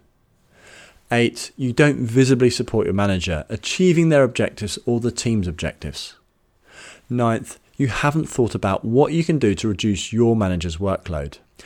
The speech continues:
If any of this list applies to you, change your behaviour as quickly as possible. Tackle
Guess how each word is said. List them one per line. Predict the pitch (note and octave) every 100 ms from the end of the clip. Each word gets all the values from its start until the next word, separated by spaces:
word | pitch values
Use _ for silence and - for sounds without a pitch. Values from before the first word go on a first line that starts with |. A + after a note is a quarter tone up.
| - - - -
If | E3+ - -
any | F#3+ F#3
of | F3+
this | D#3 -
list | B2 G#2+ - -
applies | G#2+ - D3 C#3+ C#3
to | -
you, | G#2 E2 D#2+ D#2+ - _
change | - - D#3 D#3+
your | D#3 D3
behaviour | C#3 A2 G2+ G2 -
as | G#2+
quickly | - - - -
as | E2+
possible. | - G#2 - D2+ C#2+ D2 _ _ - - -
Tackle | G3 - F3+